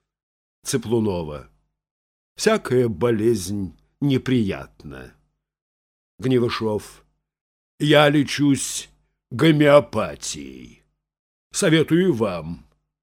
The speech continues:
помогает удивительно. Цеплунова. Да, говорят. У Валентины Васильевны, кроме вас,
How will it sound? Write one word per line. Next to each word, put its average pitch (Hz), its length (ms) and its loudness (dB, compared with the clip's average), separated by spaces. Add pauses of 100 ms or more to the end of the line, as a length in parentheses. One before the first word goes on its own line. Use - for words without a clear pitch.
(360)
помогает 147 920 2
удивительно. 87 1800 -4 (960)
Цеплунова. 104 840 -4 (480)
Да, 113 460 -2
говорят. 107 960 -6 (1120)
У 160 80 6
Валентины 156 520 2
Васильевны, 135 920 -2
кроме 135 380 -2
вас, 135 540 -6